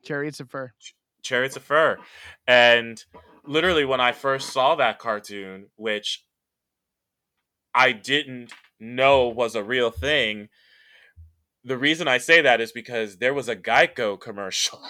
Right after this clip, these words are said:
Speaker 2: <laughs> There was a Geico commercial that basically took the animation stills from Chariots of Fur, from that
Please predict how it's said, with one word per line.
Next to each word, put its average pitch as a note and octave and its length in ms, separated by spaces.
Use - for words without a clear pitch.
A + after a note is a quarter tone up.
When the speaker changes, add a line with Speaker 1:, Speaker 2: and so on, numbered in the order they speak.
Speaker 2:
<laughs> D#5+ 180
There - 880
was D#3 120
a D3+ 60
Geico D#3 640
commercial A2 720
that B2 360
basically C3+ 720
took - 500
the B2+ 340
animation C#3 580
stills C3+ 400
from B2+ 340
Chariots C#3+ 380
of D3 80
Fur, D3+ 440
from C3 480
that A#2 420